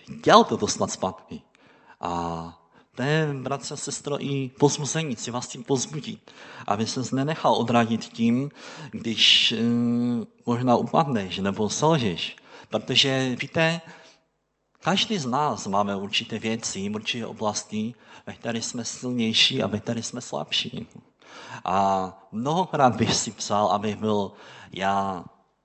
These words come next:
v té a v té věci třeba silnější. A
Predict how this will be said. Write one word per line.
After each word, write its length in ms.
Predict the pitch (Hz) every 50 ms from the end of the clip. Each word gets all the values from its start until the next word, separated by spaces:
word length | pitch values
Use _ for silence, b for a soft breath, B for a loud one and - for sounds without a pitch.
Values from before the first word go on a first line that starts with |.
| _ _ _ _ -
v 80 | -
té 120 | - 110 101
a 80 | 98
v 100 | 101 -
té 120 | - 113 104
věci 400 | - 104 98 - - - 110 98
třeba 260 | - - 101 92 90
silnější. 920 | - - - 95 92 90 90 87 87 - - - - 85 80 80 80 80 80 - - 110 _ _ B B B B B B B B B B B
A 300 | 87 90 90 90 90